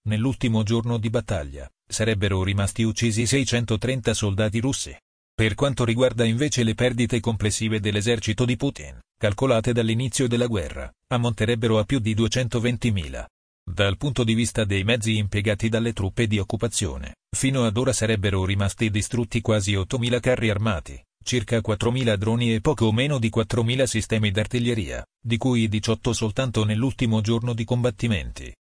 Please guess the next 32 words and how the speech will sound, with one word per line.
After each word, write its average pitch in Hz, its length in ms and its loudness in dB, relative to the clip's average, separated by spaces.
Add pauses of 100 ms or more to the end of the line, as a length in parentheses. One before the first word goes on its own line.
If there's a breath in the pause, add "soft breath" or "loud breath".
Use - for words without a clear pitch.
(520)
La 104 120 4
controoffensiva 110 1000 2
ucraina 107 480 2
riconquista 107 580 0
centotredici 117 800 0
chilometri 104 540 0
quadrati. 71 560 -4 (720)
Le 110 100 2
forze 127 380 -2
ucraine 117 480 0
avrebbero 113 400 0
riconquistato 113 720 0
centotredici 101 840 -2
chilometri 101 540 0
quadrati 104 480 0
di 95 140 0
territorio 117 560 0
occupato 120 500 0
dalle 107 240 0
truppe 123 280 -2
russe. - 480 -4 (400)
Lo 120 120 2
ha 117 60 0
fatto 117 320 0
sapere 117 360 0
la 107 120 2
vice 104 260 0
ministra 110 480 0
della 101 240 2
difesa 113 440 0
di 98 120 -2
Kiev, 64 460 -4